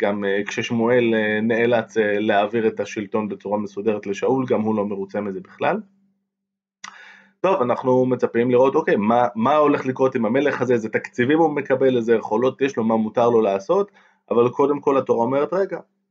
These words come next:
אלוהים יבחר בו, הוא חייב להיות מאחיך, הוא לא יכול להיות מישהו נוכרי", אנחנו אומרים, "בסדר,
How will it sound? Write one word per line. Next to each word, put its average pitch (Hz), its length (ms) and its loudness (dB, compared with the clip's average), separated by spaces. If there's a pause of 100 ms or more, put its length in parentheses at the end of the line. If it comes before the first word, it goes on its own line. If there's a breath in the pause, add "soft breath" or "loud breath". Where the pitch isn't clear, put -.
(120)
אלוהים 151 320 2
יבחר 107 300 -2
בו, 98 120 -4
הוא - 160 -2
חייב 120 180 0
להיות 139 180 -2
מאחיך, 117 520 -4
הוא - 120 -12
לא 104 60 -2
יכול 104 200 -2
להיות 101 180 -4
מישהו 107 280 -8
נוכרי", 131 460 -4
אנחנו 107 280 -8
אומרים, 107 200 -10
"בסדר, 123 400 -2